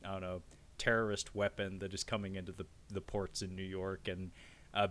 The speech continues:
Billy is kind of in charge of facilitating the receipt of, of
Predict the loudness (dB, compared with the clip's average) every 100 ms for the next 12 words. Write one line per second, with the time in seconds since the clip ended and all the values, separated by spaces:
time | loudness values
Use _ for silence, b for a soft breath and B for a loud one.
0 | 6 10 10 12 10 8 8 8 6 2
1 | 6 6 4 -4 0 4 4 4 2 0
2 | 0 -2 -4 -6 -2 0 0 -4 -8 -10
3 | -12 -10 -8